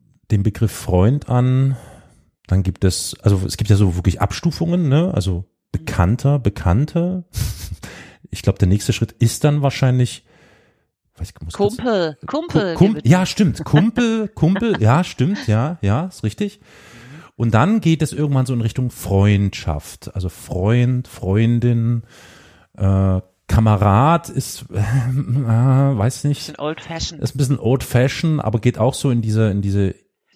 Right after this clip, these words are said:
Speaker 1: eher intensivere Ecke. Aber innerhalb der, der Freundeskategorie gibt es ja dann noch, äh, Freund,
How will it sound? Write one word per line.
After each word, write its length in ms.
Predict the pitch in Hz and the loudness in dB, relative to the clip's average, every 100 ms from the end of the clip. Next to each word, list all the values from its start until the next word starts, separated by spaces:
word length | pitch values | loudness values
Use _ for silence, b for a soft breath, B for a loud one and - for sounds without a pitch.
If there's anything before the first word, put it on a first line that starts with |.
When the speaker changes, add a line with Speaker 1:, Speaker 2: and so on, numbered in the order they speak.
| _ _ | _ _
Speaker 1:
eher 560 | - - - 110 110 | -20 -12 -2 2 2
intensivere 880 | - 120 - 104 95 135 123 90 - | 2 -2 0 0 0 -2 0 0 -2
Ecke. 460 | 98 - 117 156 185 B B B B B | -4 -2 -2 -2 -6 B B B B B
Aber 300 | - 139 - | 0 0 2
innerhalb 360 | 190 156 139 - | 4 6 4 4
der, 240 | 104 98 - | 2 2 0
der 220 | 107 95 - | -2 -2 -2
Freundeskategorie 1700 | - - 117 180 208 190 170 139 107 - - 120 110 104 92 101 98 | -10 -2 0 0 0 -2 -2 -2 -2 -4 -2 0 2 2 2 2 2
gibt 180 | 92 117 | 0 -2
es 100 | 123 | -2
ja 80 | 117 | 0
dann 160 | 113 107 | 2 2
noch, 240 | 101 - b b b b b b _ | -2 -4 b b b b b b _
äh, 540 | 104 101 101 101 98 98 - _ _ _ _ _ | 0 2 2 0 0 -4 -8 _ _ _ _ _
Freund, 1040 | - - 104 131 156 202 214 - - - | -14 0 2 2 0 -2 -6 -8 -20 -20